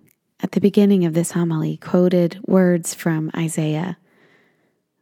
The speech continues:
that were written as a promise for Israel during their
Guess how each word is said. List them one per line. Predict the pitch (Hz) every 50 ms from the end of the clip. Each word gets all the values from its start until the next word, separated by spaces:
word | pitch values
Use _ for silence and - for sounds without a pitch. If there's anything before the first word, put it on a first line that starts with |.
| _
that | - - 220 196
were | 185 185 175
written | 170 185 208 - - - 190 185 180
as | 180 - 180 170 170
a | 175
promise | - - - 196 196 190 196 196 185 165 170 - - -
for | - 185 - -
Israel | - 180 175 - 185 165 156 151 151
during | - - 165 165 165 170 165
their | 170 165